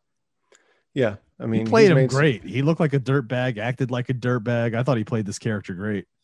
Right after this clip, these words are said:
Speaker 1: Oh, yeah. And, uh, let's be honest here. Uh, a couple words that come out, well, same word that comes out of his mouth a few times, probably not appropriate in twenty twenty-one.
Speaker 2: No, dropping that
Speaker 1: Mm.
Speaker 2: F slur
Speaker 1: Yeah.
Speaker 2: for, uh, for homosexuals. Yeah, that, that,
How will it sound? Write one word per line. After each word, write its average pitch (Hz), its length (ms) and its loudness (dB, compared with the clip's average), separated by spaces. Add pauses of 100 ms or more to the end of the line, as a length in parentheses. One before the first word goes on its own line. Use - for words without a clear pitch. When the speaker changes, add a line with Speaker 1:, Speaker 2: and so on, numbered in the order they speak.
(160)
Speaker 1:
Oh, 135 140 2
yeah. 110 340 2
And, 110 320 2
uh, 104 300 4
let's 117 160 -4
be 113 160 0
honest 113 300 0
here. 101 320 0
Uh, 101 280 -2
a - 40 -14
couple 180 260 -4
words 143 500 0
that 95 140 -4
come 110 180 -4
out, 104 200 0
well, 92 260 -4
same 156 220 -4
word 104 240 -2
that 92 80 -14
comes 110 200 -6
out 110 60 -2
of 104 60 -2
his 95 120 -6
mouth 117 220 -4
a - 20 -20
few - 200 -10
times, 92 440 -6 (120)
probably 233 260 -2
not 214 160 -4
appropriate 196 460 -4
in 107 80 -6
twenty 110 240 -2
twenty-one. 107 720 -4
Speaker 2:
No, 120 640 -4
dropping 113 400 -4
that 101 180 -4
Speaker 1:
Mm. 98 100 -8
Speaker 2:
F 123 340 -4
slur 98 600 -6 (480)
Speaker 1:
Yeah. 113 200 -4
Speaker 2:
for, 101 160 -2
uh, 101 360 -4
for 104 520 -8
homosexuals. 107 960 -6
Yeah, 101 260 -2
that, 92 200 -8 (140)
that, 90 240 -8